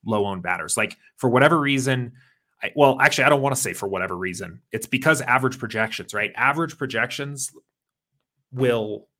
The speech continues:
significantly, let me just show you, right? Like, let's go look at the, let's go look at Boston. Okay.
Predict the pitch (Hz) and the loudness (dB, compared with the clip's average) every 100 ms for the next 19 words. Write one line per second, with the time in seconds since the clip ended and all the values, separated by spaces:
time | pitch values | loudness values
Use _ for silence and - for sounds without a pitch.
0 | _ _ _ _ _ _ _ _ _ _ | _ _ _ _ _ _ _ _ _ _
1 | _ _ - 139 131 156 165 156 135 135 | _ _ -2 -2 -2 -4 -4 -6 -4 -4
2 | 143 127 - 107 92 - - 113 110 110 | -4 -4 -4 -4 -6 -16 -4 -4 -2 -6
3 | 120 - 131 110 92 95 - 123 - 127 | -6 -2 -2 -2 -4 -6 -4 -8 -2 -2
4 | 110 - 85 - - _ _ _ _ _ | -2 -4 -6 -8 -12 _ _ _ _ _
5 | _ _ _ _ _ _ _ _ _ _ | _ _ _ _ _ _ _ _ _ _
6 | _ _ _ _ _ _ _ _ _ _ | _ _ _ _ _ _ _ _ _ _
7 | _ _ _ _ _ _ _ _ _ _ | _ _ _ _ _ _ _ _ _ _
8 | _ _ 101 95 | _ _ -8 -6